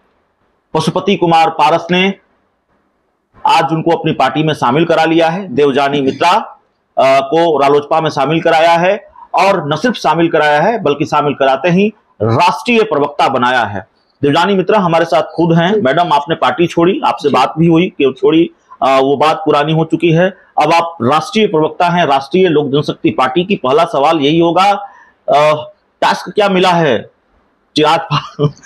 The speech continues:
Speaker 1: <laughs> चिराग पासवान, अ, को लेकर क्या task मिला है
Speaker 2: नहीं,
Speaker 1: चाचा
Speaker 2: नहीं,
Speaker 1: पशुपति
Speaker 2: honestly
Speaker 1: पारस की
Speaker 2: बात,
Speaker 1: तरफ से?
Speaker 2: अ,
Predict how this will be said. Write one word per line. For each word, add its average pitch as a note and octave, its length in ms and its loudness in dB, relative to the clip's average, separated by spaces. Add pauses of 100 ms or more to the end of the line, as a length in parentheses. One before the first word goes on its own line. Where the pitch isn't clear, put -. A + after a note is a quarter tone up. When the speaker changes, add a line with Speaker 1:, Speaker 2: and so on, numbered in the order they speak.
(140)
Speaker 1:
<laughs> A3+ 300 0 (360)
चिराग D#3 300 2
पासवान, E3 680 0
अ, D#3 560 0
को E3 60 0
लेकर E3 280 2
क्या F3 180 2
task E3+ 360 -2
मिला E3 200 2
है D#3 120 2
Speaker 2:
नहीं, D4+ 160 0
Speaker 1:
चाचा D#4+ 120 0
Speaker 2:
नहीं, D4 120 0
Speaker 1:
पशुपति B3+ 240 2
Speaker 2:
honestly - 100 0
Speaker 1:
पारस - 240 0
की A3+ 80 -2
Speaker 2:
बात, A3 100 4
Speaker 1:
तरफ B2 140 0
से? G3+ 140 0
Speaker 2:
अ, F#3+ 340 0